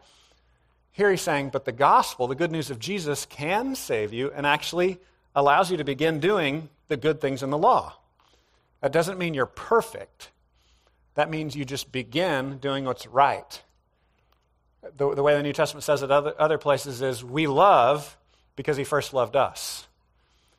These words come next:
We forgive because God in Christ forgave you.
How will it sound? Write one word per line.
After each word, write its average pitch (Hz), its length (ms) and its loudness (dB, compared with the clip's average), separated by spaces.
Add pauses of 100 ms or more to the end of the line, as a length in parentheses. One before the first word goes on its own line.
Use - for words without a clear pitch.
(180)
We 151 420 -4
forgive 156 840 2 (640)
because 135 240 -8
God 147 220 6
in 143 80 -4
Christ 123 520 0
forgave 120 540 -2
you. 131 300 -4